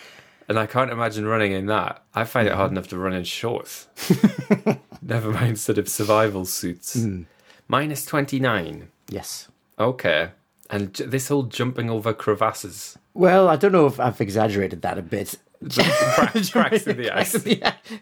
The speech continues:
Speaker 2: Leaping over crevasses. You've really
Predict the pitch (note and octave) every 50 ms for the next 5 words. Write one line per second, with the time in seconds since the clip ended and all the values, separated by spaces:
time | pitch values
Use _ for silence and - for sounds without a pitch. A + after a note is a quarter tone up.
0 | - - D3 D#3 F#3+ F#3+ F#3 F#3+ E3+ D#3 E3+ E3+ D3+ D#3+ D#3 - - - D#3 C3+
1 | B2 C#3+ D3 C#3+ - C#3 B2+ A#2+ A2+ G#2+ A2+ B2+ C#3 - - - - - - -
2 | - - C#3+ D3 B2+ A#2+ C#3 D#3+ F#3 G3 F#3 E3+ D3+ C#3+ C#3+ C#3+